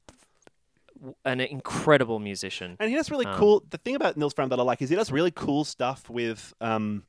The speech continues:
Speaker 1: the instrument of a piano, right?
Speaker 2: Yeah, and, like, sort of the way he's inspired to write music. Like, a lot of the albums I got into was back when he was, he was already releasing music when we were in high school.
Speaker 1: Yeah.
Speaker 2: And, for example,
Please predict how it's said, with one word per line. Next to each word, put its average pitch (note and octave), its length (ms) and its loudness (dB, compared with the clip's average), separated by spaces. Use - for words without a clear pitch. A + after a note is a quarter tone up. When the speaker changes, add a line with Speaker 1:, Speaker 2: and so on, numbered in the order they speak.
Speaker 1:
the B2+ 160 -2
instrument B2+ 440 -2
of G2+ 60 -12
a G2 60 -8
piano, G#2 540 -4
right? F#2+ 340 -6
Speaker 2:
Yeah, G3 300 6
and, G3 80 4
like, G3 140 6
sort G#3+ 140 0
of G3+ 100 4
the F#3+ 60 4
way E3 240 6
he's E3 200 -4
inspired C3+ 560 2
to B2 80 -4
write A#2 200 2
music. A2+ 360 -4
Like, A#2 200 -2
a C3+ 60 4
lot D3 160 10
of E3 60 2
the F3 100 8
albums B2+ 320 4
I B2 80 -2
got A2+ 180 2
into A#2 220 -4
was A2 120 0
back A2+ 200 -4
when A#2 120 -8
he A2+ 80 -4
was, - 200 -6
he C#3 100 2
was D3+ 140 8
already D3+ 320 8
releasing B2 340 0
music A#2 220 -4
when A2 100 -2
we A2 80 -2
were G#2 80 -4
in G2 80 -8
high A2 160 0
school. G2 400 0
Speaker 1:
Yeah. G#2+ 120 2
Speaker 2:
And, B2 120 0
for D3+ 120 6
example, B2 760 2